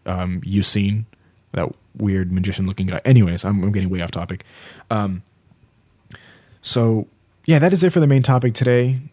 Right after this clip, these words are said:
What i-, what is your thoughts on this Torchic thing? Hmm. Mine is that it's a possible Gen three remake. Has anybody else thought of this? Has anybody else possibly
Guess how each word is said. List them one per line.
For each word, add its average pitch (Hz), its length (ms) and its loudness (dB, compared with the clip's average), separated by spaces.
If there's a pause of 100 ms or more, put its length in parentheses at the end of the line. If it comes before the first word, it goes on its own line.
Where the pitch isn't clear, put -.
What 127 280 0
i-, 180 100 6
what 156 180 4
is 120 180 2
your 120 440 6 (920)
thoughts 98 520 0
on 107 240 2
this 101 180 0
Torchic 101 480 -2
thing? 90 360 -6 (2000)
Hmm. 98 200 0 (360)
Mine 123 280 4
is 131 100 6
that 110 100 6
it's 104 140 2
a 101 40 0
possible 117 360 2
Gen 104 220 2
three 104 180 0
remake. 95 360 0
Has 101 120 -2
anybody 135 300 4
else 120 160 2
thought 98 200 0
of 95 60 -2
this? 87 200 -4
Has 101 120 0
anybody 110 260 2
else 110 200 -2
possibly 104 640 -2